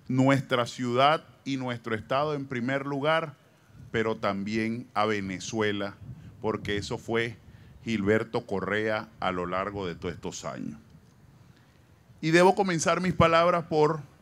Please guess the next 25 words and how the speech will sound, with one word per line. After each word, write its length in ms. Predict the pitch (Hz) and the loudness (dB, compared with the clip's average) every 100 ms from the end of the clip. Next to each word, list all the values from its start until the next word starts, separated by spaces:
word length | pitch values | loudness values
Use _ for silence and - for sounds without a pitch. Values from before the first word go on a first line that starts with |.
| _ _ _ - - - - - _ - - - - | _ _ _ -20 -20 -20 -20 -20 _ -20 -20 -20 0
no 200 | 143 156 | 4 6
solo 300 | 165 180 185 | 4 2 4
agradecer 680 | 170 156 135 131 160 160 - _ - | 4 4 4 2 2 2 0 _ 0
a 180 | 139 135 | 4 4
Gilberto 580 | 139 131 151 151 - 151 | 2 2 2 2 0 4
por 200 | 147 131 | 6 8
haber 240 | 135 143 | 6 6
venido 640 | 147 143 156 156 156 151 - _ _ 131 | 4 4 0 2 2 2 -4 _ _ -4
en 320 | 135 131 127 | -2 -2 -2
la 80 | 117 | -2
mañana, 400 | 117 123 139 139 | -4 -2 -2 -2
en 140 | 135 | -2
la 140 | 123 120 | -2 2
tarde, 340 | 131 139 127 | 2 4 0
noche 400 | 127 147 147 156 | 0 0 0 -2
de 100 | 139 | 0
hoy, 300 | 151 165 123 - _ _ _ _ _ _ | 0 0 -4 -10 _ _ _ _ _ _
sino 400 | - 120 117 117 | -10 -6 -4 -2
también 640 | - 123 123 127 131 131 - _ | 0 0 2 2 0 -2 -10 _
a 120 | - 113 | -4 -4
todos 760 | - 165 170 170 156 - - _ _ _ _ _ - | -4 -4 -4 -6 -6 -12 -18 _ _ _ _ _ -2
los 240 | 120 117 | -2 -2
que 160 | - 110 | -4 -6
hicieron 640 | 101 - 143 139 143 139 | -6 -6 -2 -2 -4 -8
posible 800 | 113 101 - 160 165 160 156 | -8 -8 -8 -8 -8 -6 -6